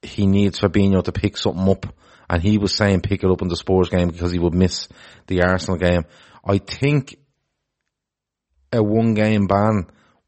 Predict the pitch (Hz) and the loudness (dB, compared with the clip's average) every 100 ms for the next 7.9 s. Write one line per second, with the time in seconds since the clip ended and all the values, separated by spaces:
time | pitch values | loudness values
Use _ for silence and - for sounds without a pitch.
0 | - _ - - 107 101 98 90 - - | -20 _ -8 -4 0 2 2 0 -6 -12
1 | _ 104 95 90 - 95 90 92 87 - | _ 0 2 0 -2 -4 0 0 0 -6
2 | - - 101 - 87 82 87 85 - _ | -12 -4 -4 -2 -4 0 0 0 -8 _
3 | 101 92 - 117 123 110 110 110 107 113 | -6 -4 -4 -2 0 2 2 0 0 0
4 | 110 98 - - - - 92 98 98 110 | 0 -4 -14 -20 -20 -8 0 2 2 0
5 | 110 107 104 101 95 101 - 95 98 - | 0 0 0 0 0 0 0 -2 -2 -4
6 | - - - _ _ 110 - 104 104 98 | -16 -20 -20 _ _ -4 -2 -2 -2 0
7 | 95 95 90 95 87 95 - 98 | 2 2 0 0 2 0 0 -2